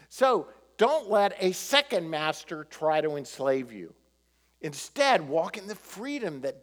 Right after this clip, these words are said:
Christ procured on your behalf by going to the cross and dying for you.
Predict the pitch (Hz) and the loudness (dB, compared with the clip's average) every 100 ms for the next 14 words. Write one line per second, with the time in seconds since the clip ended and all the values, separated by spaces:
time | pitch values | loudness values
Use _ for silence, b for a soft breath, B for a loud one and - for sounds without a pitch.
0 | _ _ - - 170 196 - - - 180 | _ _ -10 -2 0 0 -6 -16 -10 -10
1 | _ - - 285 262 175 151 147 175 233 | _ -18 -12 -4 -4 -2 -4 -6 -10 -4
2 | 233 180 156 160 202 226 190 - B B | -4 -2 -6 -2 0 2 2 -4 B B
3 | B - 160 160 233 262 185 156 - 208 | B 2 2 4 -2 -2 -6 -8 -12 -10
4 | 269 233 - 143 170 208 285 190 139 101 | -10 -10 -14 -10 -8 -8 -12 -14 -14 -14
5 | 90 | -18